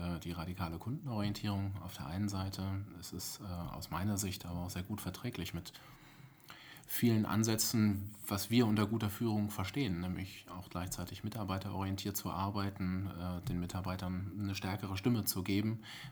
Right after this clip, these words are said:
Äh, ich nenne das das Fauxpas-Prinzip, äh, eben das Thema Vernetzung, Offenheit, Partizipation und Agilität. Ja, dass das eigentlich so die, die Grundmuster sind, mit denen ich ein Unternehmen in der digitalen Zukunft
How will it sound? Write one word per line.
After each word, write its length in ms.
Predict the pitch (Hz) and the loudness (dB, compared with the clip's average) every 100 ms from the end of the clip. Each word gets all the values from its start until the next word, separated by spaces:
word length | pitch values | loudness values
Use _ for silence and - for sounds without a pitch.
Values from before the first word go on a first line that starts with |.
| - | -8
Äh, 680 | 95 90 - - - 98 98 - | -2 6 6 6 -6 -4 -4 -4
ich 140 | 98 | -2
nenne 140 | 95 | 0
das 120 | 95 92 | 0 0
das 160 | 90 | -2
Fauxpas-Prinzip, 920 | - 101 95 101 - - 123 - 131 - 120 107 | 0 0 2 2 2 0 2 2 0 -2 -8 -4
äh, 420 | 104 101 101 92 | -2 -2 -2 -2
eben 120 | 101 | 0
das 120 | - | 0
Thema 280 | - 98 92 | 2 2 0
Vernetzung, 720 | 95 92 98 - 117 107 104 | 0 2 2 2 4 4 4
Offenheit, 600 | 104 104 110 98 101 - - - - - | 2 0 0 0 0 -4 -10 -18 -18 -2
Partizipation 840 | - 104 110 107 107 98 107 101 | 2 2 2 0 0 2 2 2
und 100 | 98 | 2
Agilität. 640 | 90 98 95 95 101 87 - - - - - | 2 2 4 4 2 2 -2 -16 -20 -20 -8
Ja, 120 | - 101 | -2 0
dass 140 | 95 | 0
das 180 | 92 87 | 0 0
eigentlich 240 | 90 90 | 2 2
so 100 | - | 0
die, 180 | 90 90 | -2 -2
die 140 | - | -2
Grundmuster 800 | 90 - 110 117 104 107 - 90 | -6 0 2 4 4 4 4 2
sind, 300 | 92 90 90 - - - - | 0 0 -2 -8 -16 -16 -6
mit 140 | - 95 | -4 0
denen 160 | 95 | 0
ich 140 | 92 92 | 0 -2
ein 280 | 85 87 80 | -2 -2 -2
Unternehmen 500 | 87 87 87 90 87 | -2 0 2 2 0
in 80 | |
der 80 | 92 | -2
digitalen 480 | 87 90 95 92 87 | -2 -2 -2 -2 -2
Zukunft 540 | 92 90 90 92 120 | -4 -4 -6 -6 -10